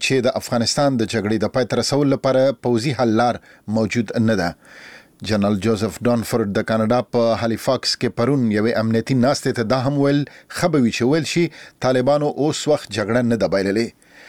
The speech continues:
د امریکا د پوځ د لوی درستیزانو د کمیټې مشر ښاغلي ډانفورډ ټینګار کړی دی چې طالبان باید د سولې خبرې پیل کړي. د طالبانو په اړه دا لوړپوړی امریکایي پوځي داسې وخت دا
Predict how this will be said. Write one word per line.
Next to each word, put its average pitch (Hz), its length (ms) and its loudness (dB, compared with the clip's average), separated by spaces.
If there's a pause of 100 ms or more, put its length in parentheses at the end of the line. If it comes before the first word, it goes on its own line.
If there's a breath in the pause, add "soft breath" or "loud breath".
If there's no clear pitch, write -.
(260 loud breath)
د - 80 4
امریکا 127 340 0
د 117 100 -2
پوځ 120 220 0
د 120 100 2
لوی 120 160 4
درستیزانو 113 540 0
د 107 120 0
کمیټې 117 380 2
مشر 107 320 -2
ښاغلي 117 380 2
ډانفورډ 117 500 -2
ټینګار 123 400 2
کړی 135 220 2
دی 127 120 2
چې 147 100 0 (440 loud breath)
طالبان 120 460 2
باید 131 200 0
د 104 120 -2
سولې 110 280 0
خبرې 107 320 0
پیل 107 220 -2
کړي. 117 160 0 (640 loud breath)
د 139 120 0
طالبانو 160 440 2
په 131 80 2
اړه 113 180 0
دا 143 120 4
لوړپوړی 139 540 2
امریکایي 131 440 0
پوځي 123 340 0
داسې 135 200 -2 (100)
وخت - 240 -4
دا 107 40 0